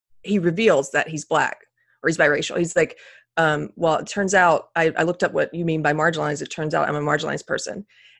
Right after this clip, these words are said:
And at first she's incredulous and it's like, "Oh, sure. Oh, you just conveniently happen to be."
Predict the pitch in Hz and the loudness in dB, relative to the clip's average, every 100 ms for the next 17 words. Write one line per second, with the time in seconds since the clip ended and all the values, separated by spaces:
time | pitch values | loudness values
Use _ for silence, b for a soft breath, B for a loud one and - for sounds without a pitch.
0 | - 185 180 269 311 - 240 190 180 233 | -2 0 4 2 4 2 2 2 2 2
1 | 214 156 117 208 - - _ - 156 143 | 2 0 -2 -4 -10 -14 _ -2 -2 0
2 | 147 - 160 160 - 226 151 180 180 180 | -4 -2 -4 -2 0 2 4 2 0 -4
3 | 160 - 185 180 170 - 170 170 160 160 | -4 -2 2 2 2 -2 -2 -2 -2 -2
4 | 165 151 | -2 -2